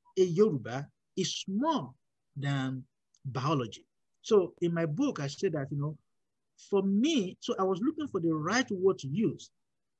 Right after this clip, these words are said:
to describe who the Yoruba are, it, based on their history, based on their about, like, two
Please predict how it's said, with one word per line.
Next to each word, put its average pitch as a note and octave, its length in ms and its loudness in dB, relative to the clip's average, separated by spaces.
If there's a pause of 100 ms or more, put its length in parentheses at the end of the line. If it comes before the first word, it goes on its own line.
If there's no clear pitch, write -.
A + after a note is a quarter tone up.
(340)
to D3 80 -4
describe G3+ 640 -2
who E3+ 240 -2
the C#3+ 100 0
Yoruba C3+ 460 0
are, C#3 220 -6 (320)
it, E3 120 -4 (500)
based A#3 280 4 (120)
on D#3 200 0
their C3+ 300 -6
history, - 400 -4 (340)
based G#3+ 220 0
on E3 120 -2
their C#3 340 -2 (200)
about, C3 260 -8
like, B2 200 -12
two A3+ 180 -6